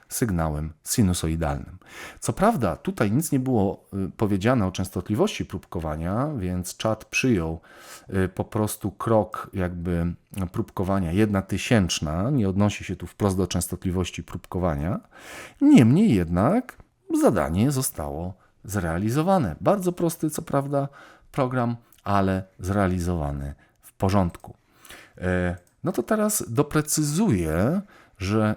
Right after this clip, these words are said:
chcę, aby częstotliwość próbkowania tego sygnału wynosiła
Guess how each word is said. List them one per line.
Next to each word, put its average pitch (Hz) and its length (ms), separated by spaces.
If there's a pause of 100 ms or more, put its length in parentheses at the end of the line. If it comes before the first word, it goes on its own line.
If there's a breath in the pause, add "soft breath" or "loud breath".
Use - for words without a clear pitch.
chcę, 104 840
aby 110 500
częstotliwość 151 720
próbkowania 143 580
tego 123 240
sygnału 120 480
wynosiła 104 600